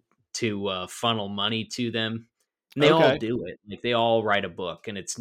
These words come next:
Speaker 1: and literally no one cares what Mitch McConnell has to say about his life.
Speaker 2: Right, and it's all ghost written and shit. Like, he, he's not, Mitch McConnell's not writing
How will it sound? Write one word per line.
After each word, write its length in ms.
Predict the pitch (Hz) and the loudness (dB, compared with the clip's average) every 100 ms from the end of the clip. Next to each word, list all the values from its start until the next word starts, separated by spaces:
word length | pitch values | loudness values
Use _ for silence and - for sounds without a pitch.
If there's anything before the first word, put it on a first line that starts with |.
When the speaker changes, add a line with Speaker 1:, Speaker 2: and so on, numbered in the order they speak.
| 113 - - | -12 -16 -10
Speaker 1:
and 300 | 131 117 117 | -6 -4 -2
literally 400 | 139 135 123 104 | 2 2 2 -2
no 260 | 107 107 104 | -2 -2 -2
one 200 | 98 92 | -4 -10
cares 460 | - 101 92 87 | -2 -2 -2 -6
what 200 | 107 98 | -6 -6
Mitch 240 | 104 92 - | -6 -8 -10
McConnell 520 | 104 - 98 92 92 | -10 -6 -6 -6 -6
has 220 | 90 - | -6 -6
to 80 | 101 | -8
say 220 | - 98 | -4 -2
about 340 | 87 87 85 - | -2 -2 -4 -6
his 240 | 90 - | -10 -10
life. 420 | 80 65 - - _ _ _ | -10 -10 -14 -20 _ _ _
Speaker 2:
Right, 300 | 139 120 90 - | -6 -6 -6 -6
and 140 | 127 | -6
it's 100 | 123 | 0
all 320 | 147 131 110 - | 2 2 0 -4
ghost 320 | 117 110 - | -2 -2 -6
written 260 | 107 98 104 | -10 -8 -8
and 160 | 101 | -8
shit. 260 | - 107 98 | -8 -8 -10
Like, 160 | 113 107 | -12 -12
he, 160 | - 113 - _ _ _ _ _ | -12 -16 -18 _ _ _ _ _
he's 200 | 131 117 | -12 -8
not, 240 | 135 117 - _ _ _ _ | -6 -6 -10 _ _ _ _
Mitch 200 | 143 139 | -4 -4
McConnell's 640 | 190 180 156 139 120 107 | -6 0 2 4 2 0
not 240 | 117 107 101 | -2 -2 -4
writing 340 | 104 101 98 | -6 -6 -10